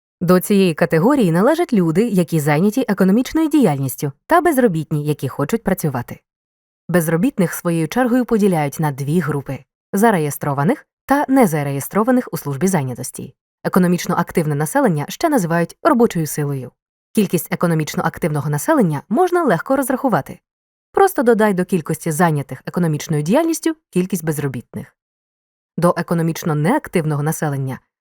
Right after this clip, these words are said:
належать незайняті особи та зайняті в домашньому господарстві.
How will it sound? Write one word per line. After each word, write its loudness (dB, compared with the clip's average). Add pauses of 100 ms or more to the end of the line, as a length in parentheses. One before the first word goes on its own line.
(100)
належать 2
незайняті 2
особи 0 (260)
та 0
зайняті 0
в -8
домашньому 2
господарстві. -4